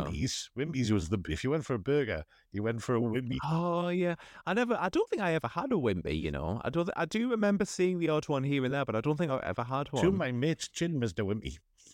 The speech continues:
Speaker 1: So, you know, <laughs> come on. <laughs>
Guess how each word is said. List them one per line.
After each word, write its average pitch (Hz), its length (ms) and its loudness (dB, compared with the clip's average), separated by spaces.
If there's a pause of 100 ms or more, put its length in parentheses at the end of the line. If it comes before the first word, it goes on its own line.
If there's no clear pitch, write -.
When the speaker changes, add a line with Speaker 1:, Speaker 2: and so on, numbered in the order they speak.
(800)
Speaker 1:
So, 160 320 2 (880)
you 139 100 -2
know, 170 160 2 (300)
<laughs> - 260 -16
come 170 180 -2
on. - 60 -2
<laughs> - 800 -4